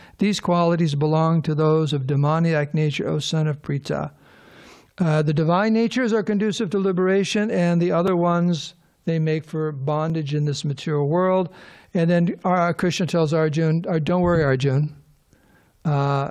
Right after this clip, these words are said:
Daivi Sampat, you're born with the divine qualities. You don't have these demoniac ones. Don't worry about it."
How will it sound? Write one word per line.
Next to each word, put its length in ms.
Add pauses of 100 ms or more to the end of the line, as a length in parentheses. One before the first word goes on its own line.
(120)
Daivi 380
Sampat, 680 (360)
you're 180
born 380
with 160
the 120
divine 460
qualities. 800 (500)
You 120
don't 180
have 260
these 200
demoniac 680
ones. 300
Don't 200
worry 220
about 300
it." 220